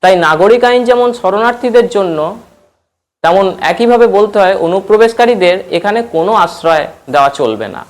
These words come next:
যে ধ্বনি সতেরো আগস্ট উঠল যুবভারতী ক্রীড়াঙ্গনে, তা অত্যন্ত তাৎপর্যপূর্ণ ঘটনা। বার্তা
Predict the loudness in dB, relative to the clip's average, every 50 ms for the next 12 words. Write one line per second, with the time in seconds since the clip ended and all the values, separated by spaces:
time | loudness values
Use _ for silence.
0 | _ _ _ _ _ _ _ _ _ -2 -2 -2 -2 -2 -4 -2 2 2 2 2
1 | 2 0 -2 0 0 2 2 4 4 2 2 2 0 0 0 -2 -2 -2 -2 -2
2 | 0 2 2 2 2 0 -2 -2 0 0 0 2 2 2 0 2 0 -2 -2 0
3 | 0 0 0 0 0 -2 -2 -2 -2 0 0 0 0 -2 0 0 0 0 2 -2
4 | 0 0 0 -2 0 0 0 0 2 2 -2 -2 -2 -4 -4 -4 -2 -4 -4 -6
5 | -6 -14 -14 -16 -18 _ _ _ _ _ _ _ _ -4 -2 -2 -2 0 0 -2
6 | -2